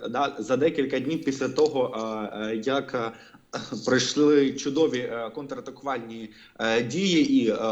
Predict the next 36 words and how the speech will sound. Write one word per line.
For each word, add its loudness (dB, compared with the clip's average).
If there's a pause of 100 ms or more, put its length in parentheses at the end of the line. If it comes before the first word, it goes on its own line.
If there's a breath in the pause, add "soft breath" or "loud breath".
ворог, 2
е, 0
тікав -2
від -8
нас. -8
Тобто -2 (240 loud breath)
до 2
того, 2
коли -2
ворог -2
контролює -4
твій -8
населений -2
пункт, 0 (480 loud breath)
е, 0
то -2
він, 2
ну, 0
е, -4
не 0
настільки 0
явно 4
буде 0
щось -10
обстрілювати, -4
тому -2
що -2
він -2
перебуває -4
там. -16 (120)
Зрозуміло, -2
якщо -2
армія -2
ворога -2
там, 0 (460 loud breath)
то 2